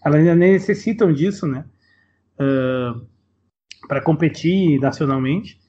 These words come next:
Mas no adulto, eu vejo que teria que existir realmente algum tipo de calendário, nem que fosse de amistosos pra preparar, ah,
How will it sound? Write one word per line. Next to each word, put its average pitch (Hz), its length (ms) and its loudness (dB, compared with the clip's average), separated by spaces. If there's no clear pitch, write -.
Mas 160 360 2
no 196 180 4
adulto, 196 760 0
eu 214 300 0
vejo 196 300 -2
que - 80 -20
teria 202 240 -2
que 220 100 -6
existir 190 480 -2
realmente 185 320 2
algum 175 340 0
tipo 190 220 -6
de 165 80 -2
calendário, 160 580 0
nem 160 140 0
que 160 80 -12
fosse 180 380 -4
de 143 100 2
amistosos 160 800 2
pra 165 160 -4
preparar, 147 840 -2
ah, 113 560 -4